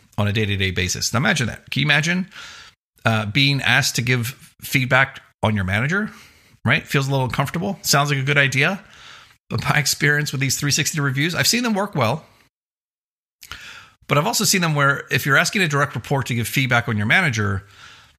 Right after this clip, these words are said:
uh, I've seen some direct reports, myself included, actually give constructive feedback for that manager. And, and either the manager wasn't able to accept that constructive feedback or,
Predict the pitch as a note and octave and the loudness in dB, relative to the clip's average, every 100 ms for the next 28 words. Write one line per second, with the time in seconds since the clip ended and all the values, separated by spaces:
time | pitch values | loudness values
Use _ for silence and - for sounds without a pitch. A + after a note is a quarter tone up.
0 | _ _ - - A2+ - D3 C#3+ C#3 B2+ | _ _ -6 0 0 0 0 0 0 0
1 | C3 B2 - C3+ D3 - A2 - A2+ A2+ | 0 -2 -2 -2 -2 -2 0 0 -2 -2
2 | - F#3 B2+ G#2+ G#2+ B2 C#3 D3+ A#2 B2+ | -2 0 0 -2 -2 0 0 -2 0 0
3 | D3+ B2+ - B2+ A#2+ G#2 E3 D3 G#2 - | 0 -2 0 0 -2 -2 0 0 0 -2
4 | B2 A2 G2+ C#3+ D3+ G#2 G2+ G#2+ G#2 G#2 | -2 -2 0 0 0 0 -2 -2 -2 -2
5 | G#2+ G#2+ G#2+ G#2+ B2 B2 G#2+ G#2 C3+ D#3+ | -2 -2 -2 2 0 2 -2 2 4 4
6 | D3+ D3 C3+ C3 C3 C3 B2+ - A2 - | 2 0 0 0 0 0 -2 -4 -2 0
7 | D#3 - A#2 B2+ - A2+ A2 - G#2+ A2 | 0 0 0 0 0 -2 -2 -2 0 0
8 | G#2 - F#3+ D#3 C3 A2+ | -2 -2 0 2 0 -2